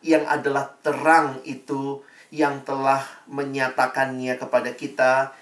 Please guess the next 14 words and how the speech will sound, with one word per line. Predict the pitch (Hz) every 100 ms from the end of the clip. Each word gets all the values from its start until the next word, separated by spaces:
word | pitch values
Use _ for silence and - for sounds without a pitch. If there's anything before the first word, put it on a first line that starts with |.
| - -
secara | - 170 - 247 285 302
khusus | 294 254 - 139 - 127
di | 160 175 170
tengah-tengah | 156 147 143 147 139 131 131 131 - _ _ -
kehidupan | 135 135 127 131 135 127 123 -
yang | 131 120
gelap | 107 - - - - _ _
melalui | 135 139 139 135 135 131
kehadiran | 135 127 127 127 123
Yesus | 123 151 165 170 170 -
Kristus, | - 160 147 - 151 143 - -
anaknya | 135 127 123 - 123 123 120 123 _ _
yang | - 127 120 117
tunggal. | 139 120 110 104 - -